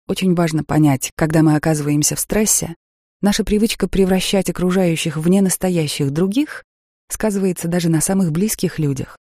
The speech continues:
братья, ребёнке, матери, друге и коллегах.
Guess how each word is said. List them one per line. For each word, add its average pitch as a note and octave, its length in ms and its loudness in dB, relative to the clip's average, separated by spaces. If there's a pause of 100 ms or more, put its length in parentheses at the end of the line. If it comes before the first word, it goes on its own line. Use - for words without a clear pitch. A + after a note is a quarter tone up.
(320)
братья, F#3+ 440 0
ребёнке, F3+ 560 0
матери, E3+ 500 2
друге E3+ 500 0
и D3 40 -8
коллегах. D#3 560 -2